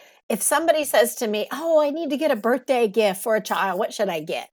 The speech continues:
I say get a plastic storage bin with a lid, buy markers, crayons, paints, Play-Doh, clay, pipe cleaners,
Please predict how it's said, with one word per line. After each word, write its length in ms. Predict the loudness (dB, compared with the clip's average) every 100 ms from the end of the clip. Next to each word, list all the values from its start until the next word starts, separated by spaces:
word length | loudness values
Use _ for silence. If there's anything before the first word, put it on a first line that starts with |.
| _ _ _ _ _ -8 2
I 140 | 2
say 300 | 4 2 2
get 160 | 4 2
a 40 |
plastic 600 | 2 2 2 0 -2 -2
storage 460 | 0 2 2 2 4
bin 200 | 4 4
with 160 | 2
a 40 | 4
lid, 380 | 4 2 -2 -10 _ _ _ _ _ -2
buy 380 | 2 4 4 2
markers, 880 | 2 2 2 -2 -8 -8 -12 -16 -16
crayons, 840 | -4 -2 0 0 -2 -6 -8 -10
paints, 800 | -12 -6 -2 0 0 -4 -8 -12 -10
Play-Doh, 840 | 0 2 4 4 2 -2 -4 -4 -10
clay, 760 | -4 0 2 2 0 -4 -6 _ -20 _ -6
pipe 380 | 6 6 6 0
cleaners, 960 | -2 0 0 0 2 2 0 -2 -6